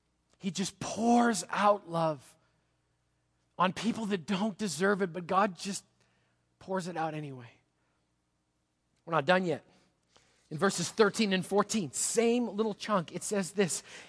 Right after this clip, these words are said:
"And you also were included in Christ when you heard the word of truth, the gospel of your salvation. Having believed, you were marked in him with the seal, the promised Holy Spirit, who is a deposit guaranteeing our inheritance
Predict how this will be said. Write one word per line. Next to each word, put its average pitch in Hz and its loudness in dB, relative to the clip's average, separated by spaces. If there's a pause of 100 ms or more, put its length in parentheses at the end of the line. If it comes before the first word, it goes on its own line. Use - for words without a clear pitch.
(120)
"And 196 0
you 294 10
also 262 4 (880)
were 214 8
included 285 4
in 254 4
Christ 254 6
when 233 0
you 226 6
heard 269 4
the 269 4
word 254 6
of 214 0
truth, 269 2
the 208 0
gospel 254 8
of 226 4
your 233 4
salvation. 208 6 (280)
Having 247 6
believed, 226 4 (160)
you 220 8
were 226 10
marked 226 8
in 226 2
him 220 4
with 214 0
the 190 -2
seal, 233 2 (240)
the 214 4
promised 254 4
Holy 240 2
Spirit, 226 0 (240)
who 247 8
is 214 6
a 220 8
deposit 196 6
guaranteeing 247 4
our 208 8
inheritance 247 2